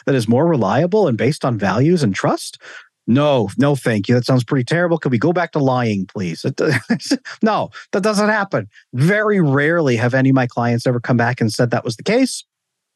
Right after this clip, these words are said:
And it was usually because they didn't work with me first to pick the right people to open up to.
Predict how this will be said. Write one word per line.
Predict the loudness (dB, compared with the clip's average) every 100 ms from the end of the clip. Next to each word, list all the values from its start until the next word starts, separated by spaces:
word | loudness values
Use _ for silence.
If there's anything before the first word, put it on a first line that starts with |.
| _ -4
And | -2
it |
was | 0 0
usually | 2 2 0
because | 0 0 0
they | 0
didn't | 0 0 0
work | 0 0
with | -2 0
me | 0
first | 2 0 0
to | -4
pick | -4 -4 -2
the | 0
right | 0 -2 -2
people | -2 0
to | 0
open | 0 0
up | -2 0
to. | -2